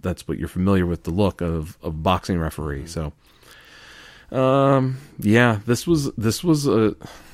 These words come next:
this match disappointed me some. It wasn't quite what I wanted. It, I felt like it was, like, maybe, like,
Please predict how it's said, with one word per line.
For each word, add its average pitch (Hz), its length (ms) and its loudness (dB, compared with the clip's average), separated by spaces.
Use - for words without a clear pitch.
this 139 140 0
match 156 280 4
disappointed 95 580 2
me 85 140 0
some. 80 260 -6
It - 80 -4
wasn't 143 400 4
quite 110 380 4
what 92 120 2
I 87 80 4
wanted. 82 420 -2
It, 76 220 -4
I 107 120 -2
felt 117 300 0
like 120 160 2
it 104 80 2
was, 95 140 0
like, 90 140 0
maybe, 92 400 2
like, 90 300 -6